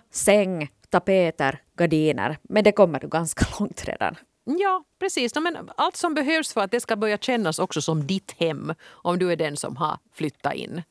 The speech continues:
Speaker 1: Mm.
Speaker 2: Jag, jag tycker det här är, låter, låter väldigt förståndigt. Och också att ni har helt klart diskuterat att hur löser vi det här vettigast, den här ekonomiska biten. Det här är ju en fråga som vi kanske inte så mycket har pratat om här, men det där är ju också någonting som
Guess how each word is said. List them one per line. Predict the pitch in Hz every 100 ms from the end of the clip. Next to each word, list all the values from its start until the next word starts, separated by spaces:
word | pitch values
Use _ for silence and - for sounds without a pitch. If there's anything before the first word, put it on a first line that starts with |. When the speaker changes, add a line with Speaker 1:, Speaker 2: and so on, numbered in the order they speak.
| -
Speaker 1:
Mm. | 240 185 240 _ _ _ _ -
Speaker 2:
Jag, | 240
jag | 320
tycker | 427 403
det | 359
här | 359
är, | 330 302 285
låter, | 302 302
låter | 285 392 311 302
väldigt | 311 294 -
förståndigt. | 311 - 247 151 147 - - -
Och | 214
också | 220 -
att | 202
ni | 214
har | 214 196 190 - _ -
helt | 214 -
klart | 214 175
diskuterat | 151 170 - 170 - 156 165 233 277
att | - 196
hur | 226 220
löser | 208 196 196
vi | 185
det | 180
här | 196
vettigast, | 180 180 - 160 160 -
den | 160
här | 170 160
ekonomiska | 160 180 175 160 160 -
biten. | 165 170 160 165 175 - - -
Det | 202
här | 233
är | 226
ju | 196
en | 180
fråga | 202 175
som | 170
vi | 175
kanske | 175 175 -
inte | 175 -
så | - 285
mycket | 277 170
har | 165
pratat | 208 208 - 151
om | 156
här, | 170 170
men | 160 151 156
det | 165
där | 233
är | 262
ju | 240
också | 262 -
någonting | 220 226 196
som | 175 180